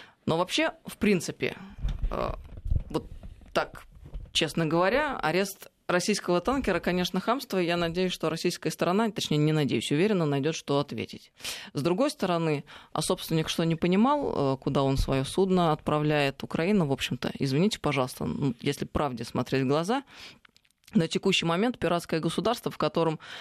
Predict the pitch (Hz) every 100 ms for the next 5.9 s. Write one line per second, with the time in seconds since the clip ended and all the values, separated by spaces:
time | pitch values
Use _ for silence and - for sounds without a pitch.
0 | - 160 165 175 180 175 160 156 160 156
1 | 170 160 175 254 262 151 147 160 208 233
2 | 165 156 151 147 151 165 214 202 190 175
3 | 185 180 165 160 175 165 156 139 151 147
4 | 139 143 143 - 139 135 - 151 147 131
5 | 139 139 101 139 147 139 143 123 120